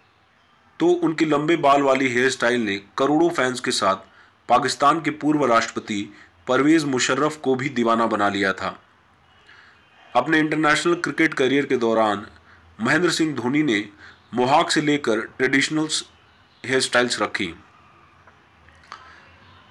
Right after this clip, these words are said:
दरअसल कम ही लोग जानते हैं कि बॉलीवुड एक्टर जॉन अब्राहम और क्रिकेटर महेंद्र सिंह धोनी अच्छे दोस्त हैं। मुशर्रफ भी उनके फैन हैं। पाकिस्तान के लाहौर में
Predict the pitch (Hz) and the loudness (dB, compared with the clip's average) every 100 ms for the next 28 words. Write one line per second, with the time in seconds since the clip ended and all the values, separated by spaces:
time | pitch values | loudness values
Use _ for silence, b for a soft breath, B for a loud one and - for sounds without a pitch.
0 | - 156 170 196 180 185 190 175 139 135 | -2 0 0 0 0 2 0 2 0 0
1 | 156 123 120 123 127 131 151 160 147 127 | 0 0 -2 -6 -2 2 4 4 2 0
2 | - 113 104 - - B B B 104 135 | 0 -2 -2 -10 -20 B B B -4 0
3 | 160 147 127 120 107 104 - 120 131 123 | 0 0 2 2 0 -4 -6 -6 -6 -4
4 | 139 147 139 120 147 139 131 117 107 110 | -4 -4 -4 -4 -4 -6 -6 -6 -4 -4
5 | 101 117 - - - 143 113 120 - 92 | -6 -10 -12 -8 -4 -2 -2 -4 -4 -10
6 | - - - B B B - 127 131 156 | -10 -20 -20 B B B -12 -6 -2 0
7 | 175 156 147 139 139 104 104 98 87 - | 0 0 -2 -2 -4 -2 -2 -2 -8 -12
8 | - - - - - B B B B B | -20 -20 -20 -20 -20 B B B B B
9 | B B B B - - - - - - | B B B B -20 -20 -20 -20 -6 0
10 | 139 151 - 185 185 175 143 131 165 160 | 2 0 0 0 2 4 4 4 2 2
11 | 110 | 0